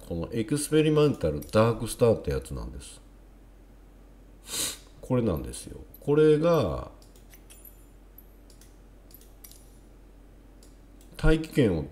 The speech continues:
脱出できるんでね。えー、あ、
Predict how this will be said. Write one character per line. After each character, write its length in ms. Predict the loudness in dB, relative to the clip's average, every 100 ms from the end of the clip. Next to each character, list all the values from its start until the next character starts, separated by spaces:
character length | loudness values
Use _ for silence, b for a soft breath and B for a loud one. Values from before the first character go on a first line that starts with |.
| -2
脱 140 | 0
出 300 | 0 -4 -2
で 120 | 0 0
き 80 |
る 140 | 0 -2
ん 40 |
で 120 | -4
ね。 240 | -8 -10 -12 -20 -20 -20 -20 -20 -20 -20 -20 -20 -20 -20 -20 -20 -20 -20 -20 -20 -20 -20 -20 -20 -20 -20 -20 -10
え 720 | -2 0 0 0 0 -2 -4 -6 -14 -20 -14
ー、 80 |
あ、 60 | -14